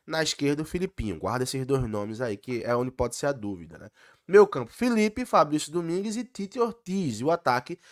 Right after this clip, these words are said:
Christian Barleta na esquerda. Eu gosto dele na direita, mas eu entendo. Christian Barleta na esquerda, Lucas Lima na direita e Gustavo Coutinho na centroavância.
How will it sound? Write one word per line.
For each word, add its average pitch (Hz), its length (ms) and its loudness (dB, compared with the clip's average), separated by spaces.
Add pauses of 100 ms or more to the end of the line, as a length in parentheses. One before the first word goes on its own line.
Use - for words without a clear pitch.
(300)
Christian 226 520 4
Barleta 143 720 4
na 143 320 0
esquerda. 127 480 -4
Eu 151 80 -2
gosto 131 340 -4
dele 127 180 -6
na 135 120 -8
direita, 127 380 -4
mas - 380 -14
eu - 80 -10
entendo. 90 460 -8 (500)
Christian 208 260 0
Barleta 151 340 6
na 139 100 0
esquerda, 185 560 6 (220)
Lucas 196 400 6
Lima 156 240 0
na 147 140 2
direita 196 840 10
e 214 220 -6
Gustavo 185 720 0
Coutinho 143 560 -2
na 131 180 -6
centroavância. 117 1300 -6